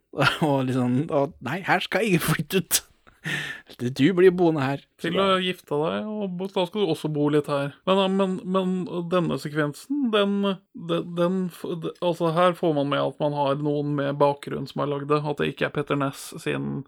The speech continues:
Speaker 2: pakistanerfilm, liksom. For her får du frem den, den mer komplekse dynamikken mellom mann og kone i, eh, den pakistanske kjernefamilien, da. For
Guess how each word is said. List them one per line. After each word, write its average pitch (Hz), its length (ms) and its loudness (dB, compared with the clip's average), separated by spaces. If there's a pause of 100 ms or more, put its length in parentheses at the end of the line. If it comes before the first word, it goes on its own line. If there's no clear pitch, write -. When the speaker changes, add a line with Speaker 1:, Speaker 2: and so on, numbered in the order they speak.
(160)
Speaker 2:
pakistanerfilm, 143 960 -2
liksom. 160 300 0 (160)
For 165 180 4
her 175 100 6
får 170 220 0
du - 20 0
frem 160 220 0
den, 156 880 -2
den 156 340 0
mer 147 160 2
komplekse 151 640 -4
dynamikken 151 680 0
mellom 147 420 0 (180)
mann 139 280 0
og 147 120 0
kone 151 540 0 (100)
i, 78 300 -2
eh, - 400 -4
den 151 320 -2 (160)
pakistanske 151 720 -2
kjernefamilien, 147 640 -2
da. 160 140 -2 (420)
For 160 160 2